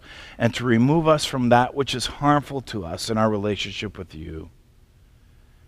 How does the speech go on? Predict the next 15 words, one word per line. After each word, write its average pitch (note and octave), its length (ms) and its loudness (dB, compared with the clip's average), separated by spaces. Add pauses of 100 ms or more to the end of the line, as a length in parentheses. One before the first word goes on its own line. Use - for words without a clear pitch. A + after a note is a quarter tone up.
(240)
God, G#2+ 380 2
heal D3+ 440 4
us - 460 -4 (880)
and A2+ 140 -2
restore B2 540 2
us - 480 -6 (140)
in G2+ 180 -6
grace. E2 640 -8 (1120)
And G#2 140 0
we G#2 100 2
thank G#2+ 380 0
you E2 180 -8
in D2+ 120 -10
Christ's D#2+ 460 -6
name. D2+ 300 -14